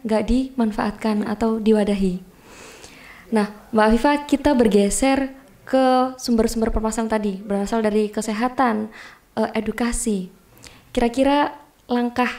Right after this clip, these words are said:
awal Mbak Afifah untuk menangani permasalahan yang sedang terjadi di masyarakat,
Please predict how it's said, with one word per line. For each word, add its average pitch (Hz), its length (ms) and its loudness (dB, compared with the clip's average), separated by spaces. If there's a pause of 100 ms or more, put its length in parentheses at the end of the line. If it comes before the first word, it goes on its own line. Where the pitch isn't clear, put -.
awal 269 720 0
Mbak 202 180 -2
Afifah 220 380 -4 (320)
untuk 233 400 -4 (300)
menangani 233 680 0
permasalahan 220 580 -2
yang 214 120 -2 (360)
sedang 240 460 0
terjadi 214 360 -2
di 208 100 0
masyarakat, 202 500 -4